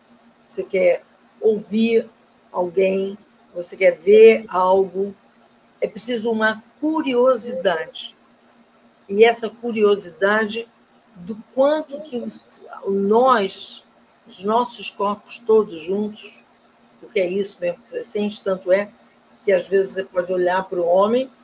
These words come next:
e, e começar a ver os corpos dele.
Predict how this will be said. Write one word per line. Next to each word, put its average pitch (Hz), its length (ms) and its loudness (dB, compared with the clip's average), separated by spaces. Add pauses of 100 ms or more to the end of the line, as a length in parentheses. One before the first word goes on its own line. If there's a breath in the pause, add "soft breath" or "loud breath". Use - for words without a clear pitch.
(300)
e, 208 380 -6
e 214 80 -12
começar 214 520 0
a 233 40 2
ver 233 460 6 (100)
os 214 120 -14
corpos 254 400 -6
dele. 277 280 0